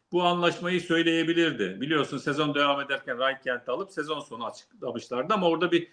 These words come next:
e, protokol yapılmıştı. Şimdi, e, Medina transferinde bir protokol eksikliği var sanki. Çünkü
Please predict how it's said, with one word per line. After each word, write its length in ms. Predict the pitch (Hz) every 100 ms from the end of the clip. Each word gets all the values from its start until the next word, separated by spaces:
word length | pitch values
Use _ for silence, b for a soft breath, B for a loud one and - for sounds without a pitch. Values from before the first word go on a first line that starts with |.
| B B B B
e, 720 | 143 139 135 131 135 127 131 -
protokol 500 | 185 175 165 208 202
yapılmıştı. 800 | 185 - 180 165 - 104 85 - _ _
Şimdi, 560 | 170 175 170 143 - _ _ _ _ _ -
e, 40 | 131 127 123 123
Medina 420 | 139 170 214 220
transferinde 680 | 202 190 180 - 175 190 214
bir 120 | 185
protokol 460 | - 190 175 180 202
eksikliği 560 | - 175 175 - 180 180
var 140 | 180
sanki. 340 | - 147 123 104
Çünkü 460 | 175 190 175 175